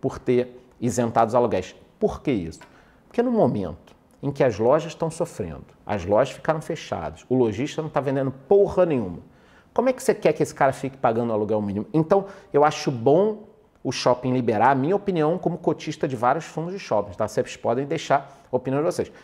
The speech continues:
Eu prefiro que o fundo não receba por dois, três meses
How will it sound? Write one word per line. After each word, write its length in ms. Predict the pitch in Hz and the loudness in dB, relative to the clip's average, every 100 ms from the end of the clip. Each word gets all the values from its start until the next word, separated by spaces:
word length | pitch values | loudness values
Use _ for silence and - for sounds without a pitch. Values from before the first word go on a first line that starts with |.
| _ | _
Eu 140 | 214 240 | 2 2
prefiro 640 | 240 214 - 127 101 101 - - _ - | 4 2 2 2 2 -2 -14 -20 _ -2
que 60 | |
o 40 | 185 | -2
fundo 320 | - 139 131 | 0 0 2
não 260 | 139 208 | 4 4
receba 600 | 247 202 180 - 139 123 | 6 4 2 0 -4 -2
por 240 | 120 131 113 | -2 -4 -4
dois, 260 | 107 110 | -4 -6
três 280 | - 113 98 | -4 -4 -4
meses 400 | 98 101 147 - | -6 -6 -6 -12